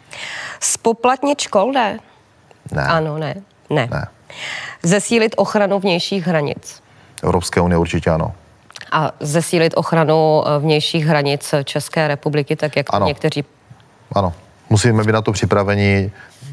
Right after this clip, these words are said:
Speaker 2: stejně tak i Schengenu. Je potřeba rozlišovat ještě Unie, Schengen, Česká republika.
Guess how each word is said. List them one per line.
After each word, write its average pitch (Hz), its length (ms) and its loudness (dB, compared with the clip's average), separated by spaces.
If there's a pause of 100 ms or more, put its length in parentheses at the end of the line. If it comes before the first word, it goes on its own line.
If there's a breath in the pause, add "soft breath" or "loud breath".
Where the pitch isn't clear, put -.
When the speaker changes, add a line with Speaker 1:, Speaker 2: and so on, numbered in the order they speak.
(500)
Speaker 2:
stejně 107 240 2
tak 107 140 0
i - 100 -4
Schengenu. 95 400 2 (240)
Je 85 60 -4
potřeba - 240 -2
rozlišovat 87 340 0
ještě - 200 -6 (100)
Unie, 101 340 2
Schengen, 92 380 0
Česká 92 260 -2
republika. 85 420 -2